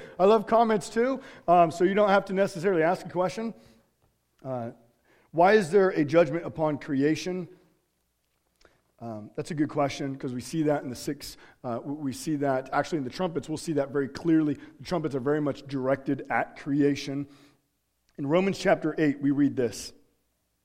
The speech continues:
"For the creation waits with eager longing for the revealing of the sons of God. For the creation was subjected to futility,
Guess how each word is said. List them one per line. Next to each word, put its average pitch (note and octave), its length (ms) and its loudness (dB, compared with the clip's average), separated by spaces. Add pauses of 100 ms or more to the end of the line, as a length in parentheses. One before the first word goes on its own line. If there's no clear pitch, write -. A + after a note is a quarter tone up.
(520)
"For E3 80 -4
the D3 80 0
creation F3 760 4
waits C#3+ 320 2
with B2+ 260 -10
eager F3+ 480 0
longing C#3 540 -2
for - 160 -10
the C3 80 -6
revealing D#3 680 -2
of C#3 80 -8
the C3+ 100 -4
sons C3 360 -6
of A#2 140 -6
God. G2+ 360 -8 (720)
For - 80 -4
the D#3+ 100 2
creation E3 680 0
was D#3 160 -2
subjected D3+ 640 0
to D#3 100 -6
futility, B2+ 800 -4